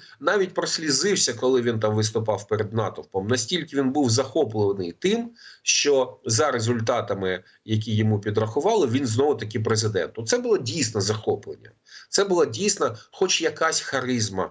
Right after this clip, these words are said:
в його виступі. Те, що ми бачили тридцятого, ну, жодної харизми не проявлялося,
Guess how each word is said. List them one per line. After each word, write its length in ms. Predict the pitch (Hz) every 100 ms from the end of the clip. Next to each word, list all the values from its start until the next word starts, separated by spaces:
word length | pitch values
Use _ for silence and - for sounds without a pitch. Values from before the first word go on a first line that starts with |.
| -
в 60 | 95
його 260 | 110 120
виступі. 600 | 104 95 - - - 78 - - - -
Те, 140 | 202
що 180 | - 175
ми 180 | 175 156
бачили 480 | 160 160 - 135
тридцятого, 760 | 110 135 131 202 196 120 107 - - _
ну, 440 | 139 170 147 107 101 _
жодної 560 | 123 113 190 190 170 143
харизми 560 | - 147 151 131 123 113
не 200 | 143 117
проявлялося, 960 | 117 110 95 95 90 95 107 185 185